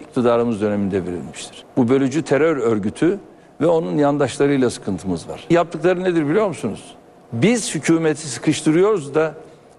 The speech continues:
böyle bunu yapıyorlar. Ne alakası var?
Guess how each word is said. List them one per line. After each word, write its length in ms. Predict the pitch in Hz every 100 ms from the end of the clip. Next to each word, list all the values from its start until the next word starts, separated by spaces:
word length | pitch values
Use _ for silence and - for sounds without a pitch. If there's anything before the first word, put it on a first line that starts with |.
| -
böyle 300 | 147 180 156
bunu 140 | 131
yapıyorlar. 560 | 117 104 - 82 - - - - - - -
Ne 60 | 277
alakası 520 | 202 165 - 98 95
var? 200 | -